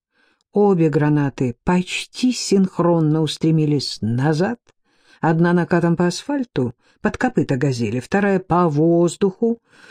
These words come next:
сложной траекторией в район лобового стекла. На счёт три Брагин охнул, выругался и схватился за плечо, пока швырял гранату, зацепило.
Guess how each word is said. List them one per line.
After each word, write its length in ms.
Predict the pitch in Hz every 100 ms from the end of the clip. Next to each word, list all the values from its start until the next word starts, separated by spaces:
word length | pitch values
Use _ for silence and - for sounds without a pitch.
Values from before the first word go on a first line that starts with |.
| -
сложной 760 | - - 226 285 320 262 262 240
траекторией 840 | 220 202 185 - 190 180 170 165 _ _ -
в 160 | 139
район 440 | 180 180 202 233 180
лобового 480 | 175 160 165 160
стекла. 480 | 151 - 160 160 160
На 180 | 156 175
счёт 560 | - - - - 160 - -
три 260 | - 160 156
Брагин 600 | 147 147 143 135 131 135
охнул, 640 | 214 294 - 208 233 226 - _ _
выругался 800 | 117 139 170 262 220 202 185 -
и 40 | 170
схватился 580 | - 175 165 214 - 160
за 160 | 160
плечо, 440 | 156 160 151 254 247 - - _
пока 220 | 185 196
швырял 420 | 185 185 190 185
гранату, 520 | 170 175 170 175 165 156
зацепило. 680 | 160 - 160 - 107 104